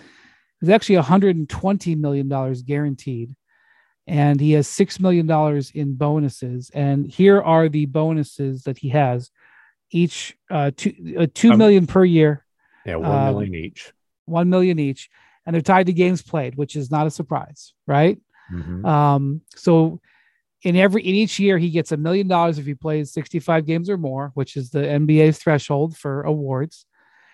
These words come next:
Speaker 1: and he gets another million if he plays fifty-eight games and the team wins fifty games or more.
Speaker 2: Yep.
Speaker 1: So I don't know if he cares. He's not shown that, um,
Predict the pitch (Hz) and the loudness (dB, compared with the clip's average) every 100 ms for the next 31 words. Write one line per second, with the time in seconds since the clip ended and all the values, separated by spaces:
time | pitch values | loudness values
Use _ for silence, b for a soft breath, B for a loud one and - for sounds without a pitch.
0 | _ - 156 156 156 160 196 196 175 170 | _ -4 0 2 2 4 6 6 6 6
1 | 156 151 160 160 180 151 165 - 165 151 | 4 2 0 -4 -6 -2 -4 0 2 2
2 | 143 - - 190 - 175 214 277 - 156 | 0 -8 -4 -4 -2 2 2 2 -2 -2
3 | 131 147 151 _ _ _ _ _ _ _ | -2 -6 -10 _ _ _ _ _ _ _
4 | 175 175 165 - 175 165 156 143 - 156 | 0 2 2 0 -2 -2 -2 -6 -6 -8
5 | - 143 135 131 123 123 123 - - _ | -6 -8 -6 -6 -8 -10 -12 -16 -20 _
6 | _ - - - - 160 147 143 - _ | _ -12 -12 -10 0 4 4 0 -4 _
7 | 170 190 190 196 185 202 196 202 - 170 | 2 6 6 4 2 4 6 4 2 -2
8 | 156 151 156 185 175 _ - - 185 175 | -2 -4 0 0 0 _ -14 -4 0 0
9 | 175 170 156 147 139 156 151 143 139 | -2 -4 -4 -4 -6 -6 -4 -4 -8